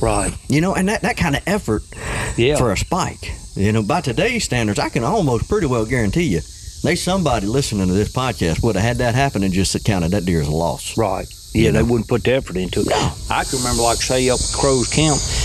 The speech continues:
Speaker 1: and the majority of those men worked at Commercial Solvents down there, and then I M C later. But, uh, they took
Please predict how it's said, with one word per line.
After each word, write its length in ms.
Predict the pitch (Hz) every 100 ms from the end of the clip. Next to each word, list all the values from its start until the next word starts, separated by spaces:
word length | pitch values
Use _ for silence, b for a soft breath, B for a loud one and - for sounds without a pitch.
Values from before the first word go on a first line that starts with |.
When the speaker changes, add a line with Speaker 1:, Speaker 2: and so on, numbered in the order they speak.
| B 107
Speaker 1:
and 240 | 107 104 202 - - - -
the 60 | 196
majority 480 | 214 135 165 151
of 60 | 120
those 200 | 127 113
men 240 | 127 123
worked 240 | 123 127 -
at 80 | -
Commercial 380 | 123 117 -
Solvents 460 | - 139 127 101 92
down 200 | 107 98
there, 160 | 101 104
and 100 | 101
then 140 | 107
I 240 | 107 107 107
M 100 | 101
C 340 | - 120 110
later. 320 | 104 101 92 90 B B B -
But, 160 | 110 107
uh, 260 | 101 95 - B B B B B -
they 160 | 113 156
took 280 | - 151